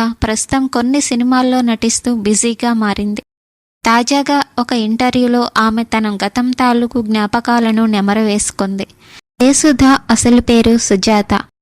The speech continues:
జ్యోతి సినిమాతో ఆమె కెరీర్ మలుపు తిరిగింది. సుజాత అనే పేరును తమిళ దర్శక రచయిత గుహనాథన్ గారు జయసుధగా మార్చారు.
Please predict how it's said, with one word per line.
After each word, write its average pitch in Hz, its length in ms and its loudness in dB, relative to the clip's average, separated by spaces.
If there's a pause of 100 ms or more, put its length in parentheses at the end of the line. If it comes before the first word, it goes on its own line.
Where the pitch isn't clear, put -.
(360)
జ్యోతి 262 400 4
సినిమాతో 269 720 4
ఆమె 220 300 2
కెరీర్ 226 680 0
మలుపు 214 280 2
తిరిగింది. 202 640 0 (420)
సుజాత 294 480 2 (180)
అనే 254 220 6
పేరును 233 580 4 (220)
తమిళ 254 220 6
దర్శక - 460 0
రచయిత 226 540 0
గుహనాథన్ 233 880 2
గారు 226 360 2 (420)
జయసుధగా 233 680 4
మార్చారు. 208 580 2